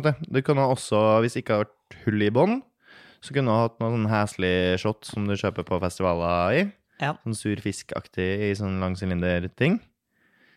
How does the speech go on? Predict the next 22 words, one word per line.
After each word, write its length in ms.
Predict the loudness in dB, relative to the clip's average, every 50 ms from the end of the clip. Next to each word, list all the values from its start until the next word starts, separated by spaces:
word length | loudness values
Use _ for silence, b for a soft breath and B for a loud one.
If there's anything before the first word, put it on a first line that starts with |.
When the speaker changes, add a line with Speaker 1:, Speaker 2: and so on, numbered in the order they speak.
| _ _ _
Speaker 1:
Det 140 | -6 -6 -6
kunne 80 | -4 -4
du 60 | -4
hatt 140 | -4 -4 -4 -2
oppi. 260 | 0 0 0 0 -2 -4 _ _ _ _ _ _ _ _ _ _ _ 0
Ellers 280 | 2 2 2 0 -4 -6
synes 120 | -6 -4
jeg 120 | -2 -2
ikke 100 | -2 -2
det 60 | -2 -2
ligner 260 | -2 -4 -4 -4 -4 -4
på 80 | -4
noen 140 | -4 -4 -4
ting. 100 | -4 -8 -10 _ _ _ _ _ _ _ _ _ _ _ _ _ _ _ _ _ _ _ _ _ _ _ _ _ -4
Den 100 | -2 -2
er 60 | -2
stygg, 320 | -2 -4 -2 -2 -2 0 0
da. 100 | 0 -2 -2 -4 _ _ _ _ _ _ _ _ _ _ _ _ -12
Speaker 2:
Er 60 | -6
stygg? 280 | -2 -2 -2 -2 -4 -10 _ _ _ _ 0
Speaker 1:
Ja. 140 | 2 2 2 0 _ -14 _ _ _ _ _ B B B B B B B B B B B
Står, 400 | -16 2 6 6 8 8 6